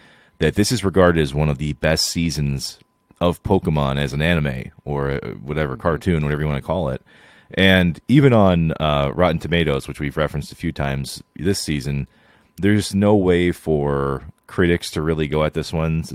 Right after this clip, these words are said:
Speaker 1: since it's not like a movie or anything.
Speaker 2: Yeah.
Speaker 1: But the fans agree that eighty-four percent of them thought that this was a,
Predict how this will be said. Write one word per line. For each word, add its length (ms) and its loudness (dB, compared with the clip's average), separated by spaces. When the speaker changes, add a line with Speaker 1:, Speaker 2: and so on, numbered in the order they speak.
Speaker 1:
since 260 -12
it's 140 -12
not 120 -8
like 120 -14
a 60 -10
movie 300 -4
or 60 -4
anything. 400 -2
Speaker 2:
Yeah. 160 -10
Speaker 1:
But 240 0
the 80 -6
fans 360 4
agree 260 2
that 120 0
eighty-four 320 -2
percent 320 -4
of 60 -4
them 100 -6
thought 240 -6
that 100 -14
this 200 -10
was 120 -12
a, 240 -8